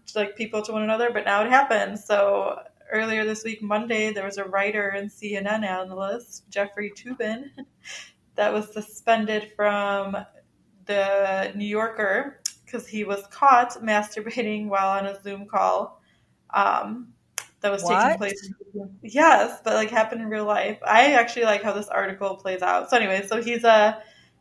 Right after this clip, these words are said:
Speaker 1: he's a C N N legal analyst, and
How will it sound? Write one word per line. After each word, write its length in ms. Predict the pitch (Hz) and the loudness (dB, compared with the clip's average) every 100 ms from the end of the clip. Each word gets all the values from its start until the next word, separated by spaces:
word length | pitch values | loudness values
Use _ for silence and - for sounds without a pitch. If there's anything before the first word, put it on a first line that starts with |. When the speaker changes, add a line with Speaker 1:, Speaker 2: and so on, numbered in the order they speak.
| _ | _
Speaker 1:
he's 160 | 240 220 | -10 -8
a 60 | |
C 180 | 220 233 | -4 -2
N 80 | 226 | 0
N 180 | 214 196 | 0 -4
legal 260 | 196 202 | -4 0
analyst, 680 | 202 196 190 190 190 190 - - | 2 2 2 0 -2 -4 -16 -2
and 540 | 190 185 185 180 180 | 0 0 0 -4 -6